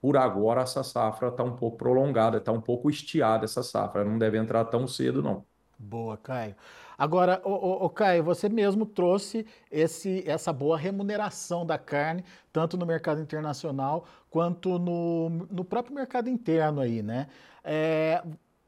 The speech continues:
Speaker 2: com isso, os frigoríficos têm fôlego pra, é, continuar mantendo esse ritmo de alta? A expectativa é de continuidade de, de aumento da arroba aí pra vocês?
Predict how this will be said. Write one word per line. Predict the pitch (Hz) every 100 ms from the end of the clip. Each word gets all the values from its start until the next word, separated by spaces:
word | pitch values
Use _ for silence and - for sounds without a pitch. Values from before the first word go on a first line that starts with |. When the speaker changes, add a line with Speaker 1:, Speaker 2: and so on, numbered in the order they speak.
| -
Speaker 2:
com | - 285 254
isso, | 214 208 - - 156
os | 180 165
frigoríficos | 202 190 185 202 185 -
têm | - 247
fôlego | 247 220 233 226 196
pra, | 196 185 185 - - -
é, | 143 143 143 139 135
continuar | - 247 247 240 202 180 220
mantendo | 269 220 170 185 233 240
esse | 202 156
ritmo | 123 208 254 - 185
de | 147 135
alta? | 143 208 269 -
A | 165
expectativa | 165 196 196 170 - 208 202 160
é | 175 269
de | 233
continuidade | - 208 202 185 156 143 196 226 185
de, | 165 - 160
de | 135 143 127 - -
aumento | 131 139 156 185 165
da | 139
arroba | 117 165 202 175
aí | 165 214
pra | 165
vocês? | 143 131 - 240 277 - -